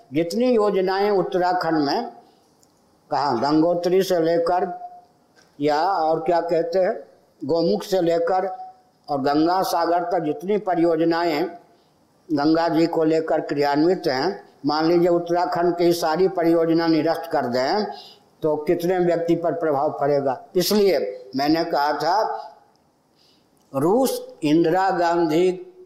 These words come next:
ने हिंदुओं के विरोध को देखकर टिहरी बांध बनाने की योजना निरस्त कर दी। रूस का पैसा आया,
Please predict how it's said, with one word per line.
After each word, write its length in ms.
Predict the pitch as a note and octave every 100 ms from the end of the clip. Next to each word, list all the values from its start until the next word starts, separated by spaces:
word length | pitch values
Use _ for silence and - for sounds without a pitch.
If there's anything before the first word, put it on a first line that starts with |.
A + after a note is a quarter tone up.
| _ _ C3+
ने 260 | F4+ F3+ B2+ - - - _ _ A2+
हिंदुओं 420 | C#3+ D3 D#3+ F3
के 200 | E3+ F3
विरोध 460 | D3+ D#3+ F3 F3+ -
को 140 | E3+
देखकर 640 | D3 D3+ C#3 - F#3+ F#3+ - - - - _ _ _ _ _ _ _ -
टिहरी 360 | C#3+ C#3 F#3
बांध 320 | E3 D#3 E3 D#3+
बनाने 540 | D3+ D3+ D3 D3+ D#3
की 220 | D#3 F#3
योजना 460 | F3 D3 D3 D#3 F3
निरस्त 440 | E3 D#3 D#3 -
कर 140 | E3+ C#3+
दी। 280 | C3+ A#2+ - - -
रूस 280 | B2+ E3+ E3+
का 180 | F3+ D#3+
पैसा 500 | E3 D#3 - E3+ D#3
आया, 440 | D#3 C3+ - -